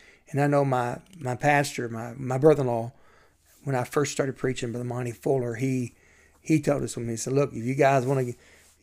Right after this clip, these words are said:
you wanna get beyond that shy and backwardness," he said, "just get up there and get embarrassed." And it wa-, it does work. It's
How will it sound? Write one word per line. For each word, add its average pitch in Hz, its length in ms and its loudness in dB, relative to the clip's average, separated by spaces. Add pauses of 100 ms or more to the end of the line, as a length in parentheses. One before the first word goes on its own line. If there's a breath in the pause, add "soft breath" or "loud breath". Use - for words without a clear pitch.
(160 soft breath)
you 139 160 0
wanna 135 140 2
get 139 200 4
beyond 139 360 2
that 135 320 2
shy 147 360 2
and 127 120 0
backwardness," 143 500 2
he 127 60 -8
said, 120 160 -4
"just 131 260 2
get 156 140 4
up 170 100 -4
there 139 100 2
and 135 120 0
get 131 120 2
embarrassed." 113 600 -4 (920 soft breath)
And 226 240 -2
it 214 200 4
wa-, 233 160 10
it 208 180 4
does 220 220 4
work. 214 320 2
It's 147 260 -4